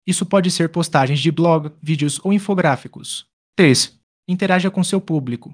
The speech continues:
responda a comentários e mensagens. Mostrar que você se importa faz toda a diferença. Quatro, monitore seus resultados. Utilize ferramentas de análise para entender o que funciona e o que precisa ser ajustado.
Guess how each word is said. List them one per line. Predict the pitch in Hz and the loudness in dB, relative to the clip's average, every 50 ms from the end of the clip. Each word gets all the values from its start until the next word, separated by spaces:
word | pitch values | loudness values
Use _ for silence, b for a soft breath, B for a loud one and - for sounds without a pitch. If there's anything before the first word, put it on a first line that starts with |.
| - _ | -20 _
responda | _ 185 180 - - 175 180 185 | _ -6 -6 -4 -4 -2 -2 -2
a | 180 | -2
comentários | - 196 185 185 180 180 156 147 151 156 165 170 170 - - | -2 -2 0 0 0 2 2 2 2 2 0 -2 -4 -4 -4
e | 180 | -2
mensagens. | 156 160 175 170 - 165 147 143 139 127 117 110 117 - - - - _ _ _ _ _ _ | -2 -2 -2 0 0 2 2 2 0 -2 -6 -10 -12 -12 -14 -14 -16 _ _ _ _ _ _
Mostrar | 165 175 175 - - 170 165 160 | 2 2 2 4 4 4 4 4
que | - 180 | 2 2
você | 170 160 151 - 151 | 2 2 2 2 2
se | - 202 | 2 2
importa | 208 202 - 156 147 139 147 | 2 2 4 4 4 4 2
faz | - - 151 151 - | 2 2 2 2 4
toda | - 190 180 196 | 2 2 4 4
a | 175 | 4
diferença. | 175 196 196 - 196 170 135 120 - - - - - - _ _ _ _ _ _ _ | 4 4 4 4 4 4 4 2 0 -4 -6 -6 -12 -18 _ _ _ _ _ _ _
Quatro, | 156 143 127 - 117 117 - _ _ _ _ _ _ _ 165 | 0 0 0 -2 -8 -14 -16 _ _ _ _ _ _ _ 2
monitore | 185 208 226 226 220 202 196 196 | 4 4 4 4 4 4 4 4
seus | - 175 151 - | 2 0 0 0
resultados. | - 151 143 170 160 - 135 120 107 104 - - - - - _ | 0 0 0 0 0 0 0 -2 -2 -2 -6 -8 -10 -10 -10 _
Utilize | - 220 208 - - 190 170 170 156 190 | -4 -4 -2 0 0 2 2 2 2 2
ferramentas | 180 - 160 151 170 156 160 185 196 208 190 151 | 2 2 2 2 4 4 4 4 4 4 2 2
de | 139 151 | 2 2
análise | 151 139 135 135 147 165 170 180 165 180 | 2 2 2 2 2 4 2 2 2 2
para | 180 185 185 185 | 2 2 2 4
entender | 185 180 180 226 214 170 170 170 170 | 2 2 4 4 4 6 6 4 4
o | 170 | 2
que | - - 190 | 2 0 0
funciona | 190 - 202 196 190 - - 170 165 170 180 185 180 | 0 2 0 0 2 2 2 2 4 4 2 0 2
e | 180 180 | 0 0
o | 180 | 2
que | - 180 | 2 0
precisa | 175 180 175 - 196 185 220 | 0 0 0 0 2 2 2
ser | 185 - - 180 | 0 2 2 2
ajustado. | 190 185 185 180 - - 151 127 117 104 95 - - | 4 2 2 0 -2 -2 -2 -2 -2 -2 -6 -10 -16